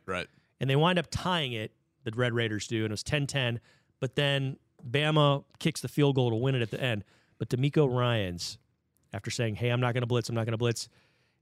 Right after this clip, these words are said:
Speaker 2: gets a sack and a half in that game. And one of those sacks, it looked like he had been shot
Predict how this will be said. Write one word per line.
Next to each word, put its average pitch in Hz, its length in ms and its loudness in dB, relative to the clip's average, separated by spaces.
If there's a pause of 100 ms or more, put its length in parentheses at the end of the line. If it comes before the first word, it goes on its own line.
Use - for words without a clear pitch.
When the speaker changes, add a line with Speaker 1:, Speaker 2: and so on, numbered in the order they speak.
Speaker 2:
gets 135 160 -2
a 127 40 -6
sack 147 440 -4
and 147 60 -2
a 120 60 -4
half 127 240 -4
in 117 80 -6
that 107 100 -6
game. 110 220 -4
And 120 100 0
one 143 140 4
of 165 60 0
those 147 120 0
sacks, 127 360 -6
it 151 180 -8
looked 143 220 -4
like 131 180 0
he 139 180 0
had 123 220 -2
been 123 160 -4
shot 120 460 -6